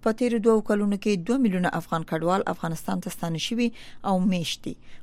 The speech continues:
خو د دغو کډوالو ستنېدل څه اغیزې لري؟ حکومت او څېړونکي په دې باور دي چې د دغو کډوالو ستنېدل د افغانستان په سیاسي او اقتصادي وضعیت اغیز لري او له ثبات سره هم مرسته کولی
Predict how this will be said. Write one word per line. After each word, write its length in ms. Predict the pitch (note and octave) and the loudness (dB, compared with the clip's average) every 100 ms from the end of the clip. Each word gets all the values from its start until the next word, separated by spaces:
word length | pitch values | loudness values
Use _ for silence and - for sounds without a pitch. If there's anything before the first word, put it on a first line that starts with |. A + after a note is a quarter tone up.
| - | 2
خو 120 | B3+ | 4
د 120 | B3+ | 4
دغو 180 | C#4 C4 B3 | 2 0 0
کډوالو 360 | B3 A#3 A3+ | 2 2 2
ستنېدل 380 | - G3+ F#3 F#3+ F#3+ - - | 0 0 2 0 -2 -6 -8
څه 100 | - C4 | 0 2
اغیزې 300 | D#3+ E3 D3+ D#3 | 2 -2 -2 -2
لري؟ 200 | C#3+ C#3+ - - - - | -2 -4 -12 -20 -8 -6
حکومت 460 | - B3+ C4 B3+ - | 2 4 4 2 2
او 80 | G3+ | 2
څېړونکي 520 | F#3+ - F#3+ F#3+ F#3 | 2 0 0 -2 -2
په 120 | G3 F3+ | 0 2
دې 80 | F3 E3 | 2 4
باور 280 | D#3+ F#3 A3+ | 4 4 0
دي 60 | |
چې 160 | G#3 A3+ A3 - - - | 0 0 0 -6 -8 0
د 120 | B3 | 4
دغو 180 | B3+ A#3 A3 | 4 2 0
کډوالو 560 | F#3+ F3+ F3+ F#3+ F#3+ - | 4 6 6 6 2 0
ستنېدل 520 | - F3 E3 E3+ F3 F3+ | -2 0 2 2 2 2
د 100 | E3 | 0
افغانستان 520 | - D#3 D#3 F3 E3+ | -2 -4 -4 -4 -4
په 120 | - - | -6 -2
سیاسي 380 | E3+ E3 B3 B3+ - - - | -2 0 0 0 -4 -8 0
او 40 | G#3 G3+ | 2 0
اقتصادي 520 | - - G3 G3 D#4 C4 | -4 -4 -2 0 0 2
وضعیت 420 | F3 - D3 - - - - - F#3+ | 2 2 0 -2 -14 -16 -14 -6 -6
اغیز 340 | - B3 - - | -2 -4 -2 -2
لري 220 | C#3 - - - - | -2 -4 -18 -20 -2
او 80 | F3 D#3+ | 0 2
له 180 | D#3+ | 0
ثبات 340 | - E3 F3+ - | 0 0 0 0
سره 160 | G3 G3 | -2 0
هم 420 | G#3 G3+ - F#3+ | 0 -2 -4 0
مرسته 340 | G#3+ G#3+ - - | 2 0 -4 -2
کولی 260 | D#3 D3 | -2 0